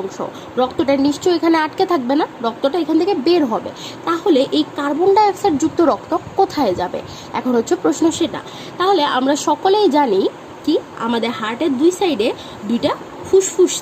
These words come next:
থাকে, ঠিক আছে? এদিকে বাম ফুসফুস আর এদিকে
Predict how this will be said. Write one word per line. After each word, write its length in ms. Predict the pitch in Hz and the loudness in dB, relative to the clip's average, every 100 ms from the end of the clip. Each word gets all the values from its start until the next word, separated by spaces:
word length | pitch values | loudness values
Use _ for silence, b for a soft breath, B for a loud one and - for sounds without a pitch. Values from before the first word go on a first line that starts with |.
| - | -8
থাকে, 240 | 180 - - - - - | -10 -10 -14 -14 -16 -8
ঠিক 100 | 349 | -4
আছে? 100 | 403 240 | 0 0
এদিকে 220 | 202 226 208 202 | 0 -2 -4 -2
বাম 200 | 202 233 277 | -2 0 0
ফুসফুস 420 | 330 302 - 494 - 185 | 0 0 -2 -4 -4 -8
আর 80 | 185 - 202 | -8 -4 -4
এদিকে 260 | 220 233 | -2 -2